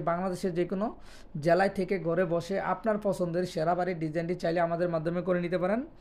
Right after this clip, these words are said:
আমরা বাংলাদেশের প্রত্যেকটা জেলায় সুনামের সাথে সারা দেশে ডিজাইন করে দিয়ে থাকি। আমাদের মাধ্যমে প্ল্যান করলে আপনার প্ল্যান মন মতো না হলে চাইলে বারবার প্রয়োজনে একশো বার চেঞ্জ করে নিতে পারেন।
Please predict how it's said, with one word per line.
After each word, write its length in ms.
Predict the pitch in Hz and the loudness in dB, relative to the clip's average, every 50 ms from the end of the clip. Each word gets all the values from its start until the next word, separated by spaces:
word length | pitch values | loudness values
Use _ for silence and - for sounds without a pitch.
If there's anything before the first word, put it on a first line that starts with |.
| - - - - - - - - - - - | -20 -20 -20 -20 -20 -20 -20 -20 -16 -6 -4
আমরা 160 | 190 185 190 180 180 | 2 2 2 4 4
বাংলাদেশের 440 | 190 202 208 214 208 226 - 247 214 196 | 4 4 4 2 2 2 0 -2 -2 0
প্রত্যেকটা 380 | 226 220 220 - 247 226 - 240 214 165 | 0 0 2 2 0 2 2 0 2 2
জেলায় 260 | 185 180 175 180 196 190 - | 2 2 4 4 2 2 0
সুনামের 360 | - 196 190 214 220 233 226 220 | 0 0 2 2 2 2 0 0
সাথে 180 | - 190 - 202 196 - | -2 -2 -2 -4 -4 -2
সারা 180 | 175 170 175 175 175 | 0 0 0 0 -2
দেশে 160 | 185 175 - 190 160 | -2 -2 -2 -4 -2
ডিজাইন 200 | 170 160 175 175 175 180 | 0 0 0 0 0 0
করে 120 | 180 180 170 | 0 0 2
দিয়ে 140 | 170 180 180 190 | 0 0 0 0
থাকি। 220 | 180 180 214 208 247 - - - - - - - - | -2 0 -2 -2 -4 -4 -10 -16 -20 -20 -12 -6 -2
আমাদের 260 | 180 185 196 208 220 220 | 0 2 4 6 6 6
মাধ্যমে 260 | 220 196 214 214 226 220 214 | 6 6 4 2 2 0 0
প্ল্যান 200 | 233 214 208 208 208 208 208 | 2 2 2 2 0 0 0
করলে 160 | 208 196 202 202 190 | 0 2 2 2 2
আপনার 200 | 196 196 202 185 190 | 2 0 -2 0 0
প্ল্যান 160 | 196 196 202 190 175 | 0 0 0 0 -2
মন 120 | 180 190 202 208 | 0 0 0 0
মতো 140 | 214 208 214 196 | 2 2 2 2
না 40 | 180 170 175 | 2 2 2
হলে 120 | 180 180 180 - | 2 0 0 0
চাইলে 180 | 190 180 190 180 151 160 | 0 0 0 0 0 0
বারবার 300 | 160 175 180 180 196 196 196 - | 0 0 0 0 -2 -2 -2 0
প্রয়োজনে 320 | - 180 180 175 190 185 185 | 0 2 2 2 0 -2 -4
একশো 220 | 175 175 - - 190 180 | -4 -4 -4 -4 -2 0
বার 120 | 185 190 185 | -2 -2 -2
চেঞ্জ 180 | - 196 190 180 - - | -2 -4 -4 -4 -4 -4
করে 120 | 196 180 180 185 | -4 -2 -2 -2
নিতে 140 | 180 196 185 196 | -2 0 0 0
পারেন। 180 | 196 214 233 | 0 0 0